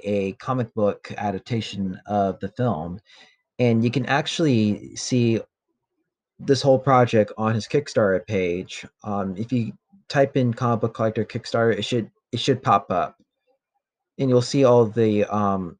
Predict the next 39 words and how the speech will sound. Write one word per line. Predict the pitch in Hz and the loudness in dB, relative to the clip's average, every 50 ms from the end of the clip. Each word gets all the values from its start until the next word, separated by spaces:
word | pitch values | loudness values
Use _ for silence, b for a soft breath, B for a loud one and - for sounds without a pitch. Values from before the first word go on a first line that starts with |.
| _ | _
you'll, | - 127 120 - | -4 -2 -2 0
you'll | - 131 123 | 2 2 2
see | 120 - - 135 131 | 2 2 -2 0 2
all | 120 117 110 | 2 2 2
the | 120 110 | 0 -2
information | 107 - 110 104 104 101 95 - - 90 92 | -2 -2 -2 -2 -2 -4 -4 -6 -6 -4 -2
there. | 104 107 98 85 85 87 98 b b b b b b b b b b b _ _ _ _ _ _ _ - | -2 -2 -2 -4 -6 -10 -12 b b b b b b b b b b b _ _ _ _ _ _ _ 4
But | 135 127 | 4 4
in | 117 | 4
this | 107 - | 2 2
podcast, | - 151 170 202 - - 107 101 - | 2 4 4 4 4 4 2 2 4
we | - 117 | 2 0
talk | 113 - 127 120 - | 2 2 2 2 2
about | 113 104 117 110 107 107 104 95 78 - | 2 2 4 4 6 6 6 4 2 0
the | 117 | -6
comic | 117 - 120 117 110 101 | -4 -2 -2 -2 -2 -2
book | 107 - | -6 -6
collector, | - 113 110 110 - - 120 113 117 117 113 107 - | -4 -6 -6 -6 -4 -4 -2 0 0 0 -2 -4 -6
uh, | 107 104 104 101 | -6 -4 -4 -4
the | 101 101 95 110 107 | -4 -4 -6 -6 -4
film, | - 120 113 113 120 123 120 - | -2 -2 0 0 0 0 -2 -4
and | - 110 107 104 | -4 -4 -4 -2
we | 98 110 | 0 0
also | 110 117 117 - - | -2 -2 -2 -4 -4
talk | 127 117 104 | -4 -4 -4
about | 113 101 104 101 101 | -2 0 0 0 0
just | - - - | -2 -6 -8
his | 113 98 - | -8 -6 -2
mission. | 104 107 107 - - 123 117 | -2 -2 -2 -2 -2 -2 -2
And | 113 110 | -2 -2
of | 104 - | -4 -2
course, | _ 151 147 135 120 - - | _ 0 0 0 -2 -4 -4
we, | 127 117 113 110 107 107 104 98 - - _ _ | -2 0 0 2 2 0 0 -2 -6 -12 _ _
um, | - 110 107 104 107 101 98 | 0 2 4 4 2 2 -2
share | - - 131 120 113 | -2 0 2 2 2
some | 110 - 110 107 104 101 101 101 98 95 - _ _ _ 123 | 2 0 0 0 2 0 0 -2 -4 -6 -10 _ _ _ 2
really | 156 196 196 151 | 4 6 6 6
personal | - 147 127 120 - - 113 95 | 6 4 2 2 2 -2 -4 -4
stuff. | - - - 110 98 90 73 - - - - - | -4 -2 0 2 2 2 2 -2 -6 -12 -20 -20